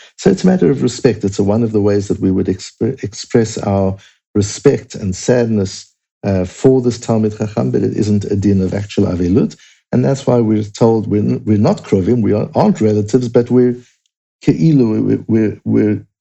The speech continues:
as if we're relatives. Uh, the Gemara goes on a little bit further, talking about the case of Rav Safra. Rav Safra was, uh,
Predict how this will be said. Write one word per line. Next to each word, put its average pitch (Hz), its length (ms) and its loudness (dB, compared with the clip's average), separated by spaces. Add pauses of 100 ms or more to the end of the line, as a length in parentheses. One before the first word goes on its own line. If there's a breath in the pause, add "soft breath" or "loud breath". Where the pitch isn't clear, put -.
(120)
as 113 120 2
if - 220 0
we're 101 160 2
relatives. 90 640 -6 (920)
Uh, 110 140 2
the 110 140 2
Gemara 156 340 2
goes 123 300 0
on 110 140 2
a 104 40 2
little 113 220 2
bit 101 120 0
further, 104 320 0
talking 190 320 0
about 104 260 0
the 117 60 -6
case - 360 -2
of 101 400 -4 (100)
Rav 107 200 0
Safra. - 540 -4 (800)
Rav 107 160 0
Safra 196 460 0
was, 107 320 -2
uh, 98 280 0